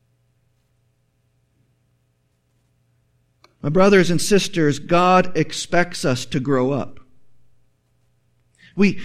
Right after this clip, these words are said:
we don't, we don't trust in, in Jesus, get baptized, join a church, and then suddenly just stop growing.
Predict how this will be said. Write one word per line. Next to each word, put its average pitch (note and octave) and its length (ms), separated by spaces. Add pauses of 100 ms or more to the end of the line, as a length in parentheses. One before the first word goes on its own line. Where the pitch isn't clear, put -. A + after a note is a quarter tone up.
we G3+ 140
don't, G3+ 440 (520)
we - 80
don't B3 240
trust A3+ 400
in, G3 280
in F3+ 180
Jesus, D#3+ 960 (600)
get F3 320
baptized, F3 1160 (500)
join A#3+ 560
a G#3+ 80
church, F#3+ 800 (180)
and A#3 200
then A#3+ 160
suddenly A3+ 520
just F#3+ 240
stop F#3+ 800
growing. A#3 640